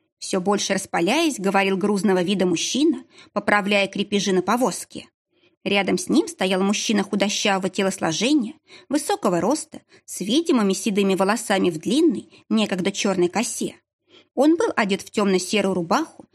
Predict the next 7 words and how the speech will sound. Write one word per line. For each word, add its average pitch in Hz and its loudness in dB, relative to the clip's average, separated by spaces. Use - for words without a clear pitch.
чёрные 349 2
просторные 202 0
штаны 180 0
и 226 0
подпоясан 202 0
ярко-оранжевым 196 0
поясом. - -2